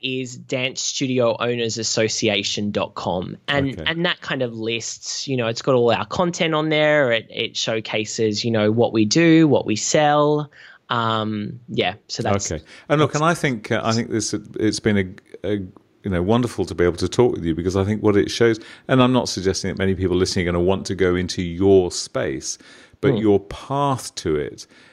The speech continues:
Speaker 2: and your focus and how you've had, you have kind of meandered off in, in directions and followed sort of bright lights every now and again. But,
Speaker 1: Yeah,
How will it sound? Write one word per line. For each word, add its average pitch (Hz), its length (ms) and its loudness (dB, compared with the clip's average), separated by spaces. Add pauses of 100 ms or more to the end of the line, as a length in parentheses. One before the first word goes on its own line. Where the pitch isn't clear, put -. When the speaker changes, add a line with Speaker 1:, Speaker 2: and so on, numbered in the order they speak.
(160)
Speaker 2:
and 98 180 -2
your 95 140 4
focus 107 580 0
and 92 100 -6
how 90 140 -6
you've 90 360 -4
had, 110 440 -4
you 95 160 -4
have 104 240 -6
kind 92 220 -6
of 87 120 -6
meandered 95 600 0
off 87 260 -2
in, 85 180 -4 (380)
in 95 160 -2
directions 90 640 0
and 82 120 -6
followed 92 500 -2
sort 87 160 -6
of 85 180 -4
bright 92 260 -2
lights 87 380 -6
every 87 140 -6
now 85 160 -6
and 85 80 -6
again. 85 300 -6
But, 90 300 -2
Speaker 1:
Yeah, 131 140 2